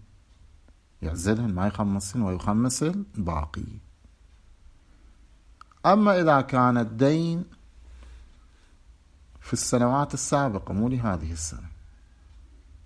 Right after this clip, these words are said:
العام هو السنة الماضية اقترض واشترى سيارة،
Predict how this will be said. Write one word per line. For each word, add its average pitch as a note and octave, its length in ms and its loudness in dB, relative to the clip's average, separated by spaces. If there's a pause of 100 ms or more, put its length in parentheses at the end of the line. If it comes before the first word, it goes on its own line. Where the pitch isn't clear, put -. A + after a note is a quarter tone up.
(420)
العام A2 440 2
هو E2+ 340 -4
السنة G2 340 -2
الماضية C3 540 0
اقترض C#3+ 500 -2
واشترى B2 380 0
سيارة، E2+ 540 -4